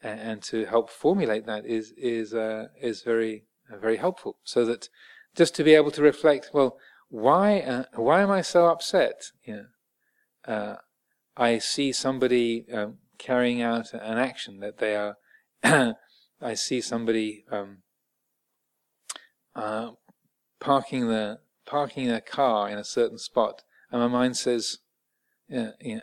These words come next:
and my, my, my mind's got upset about it. Look at that. I mean, why is my mind upset? It's like, well, because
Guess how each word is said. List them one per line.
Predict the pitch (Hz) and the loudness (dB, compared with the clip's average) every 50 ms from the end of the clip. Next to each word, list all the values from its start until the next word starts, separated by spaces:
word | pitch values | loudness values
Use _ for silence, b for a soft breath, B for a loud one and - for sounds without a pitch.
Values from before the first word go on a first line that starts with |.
| - _ | -10 _
and | 123 117 117 117 | -6 -4 0 0
my, | 123 123 | 0 0
my, | 127 127 120 120 113 110 | 0 -2 -4 -2 -4 -4
my | 135 120 113 113 | -2 -2 -2 0
mind's | 120 120 117 110 | 0 0 -2 0
got | - 117 107 | 0 0 0
upset | 98 - - - 196 170 | 0 0 2 2 2 2
about | 160 - 98 98 95 - | 0 -4 -6 -8 -8 -10
it. | 104 101 - _ 170 160 | -14 -14 -14 _ -16 -12
Look | 190 226 - | -12 -8 -8
at | 269 254 | -6 -4
that. | - 247 190 120 - - | -4 -4 -4 -4 -6 -6
I | |
mean, | 127 123 120 | -6 -6 -4
why | 113 117 139 165 208 226 | -2 -2 0 0 2 0
is | 214 190 - | 0 0 -2
my | 180 175 165 | -4 -4 -4
mind | 151 151 151 147 143 127 | -4 -6 -6 -6 -6 -6
upset? | 127 127 - - - - 127 113 - - | -8 -8 -8 -8 -6 -4 -4 -4 -6 -12
It's | _ _ _ | _ _ _
like, | - - b b b b b b b _ | -14 -14 b b b b b b b _
well, | 147 | -2
because | 135 147 - - 165 139 - | 0 2 6 6 6 6 4